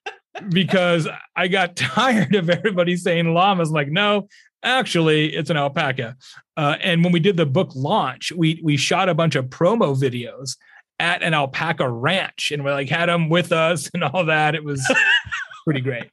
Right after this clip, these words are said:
Speaker 1: Yeah.
Speaker 2: Oh my gosh.
Speaker 1: They say never work with kids. I'm gonna add to that, never work with alpacas, um, because they spit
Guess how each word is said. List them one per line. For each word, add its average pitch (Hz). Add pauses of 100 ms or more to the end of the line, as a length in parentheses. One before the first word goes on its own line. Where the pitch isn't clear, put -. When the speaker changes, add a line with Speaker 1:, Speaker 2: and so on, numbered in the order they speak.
Speaker 1:
Yeah. -
Speaker 2:
Oh 208
my 190
gosh. 180
Speaker 1:
They 185
say 220
never 208
work 202
with 180
kids. 196
I'm 165
gonna 165
add 160
to 160
that, 151
never 165
work 165
with 147
alpacas, 127 (120)
um, 135
because 139 (240)
they 147
spit 170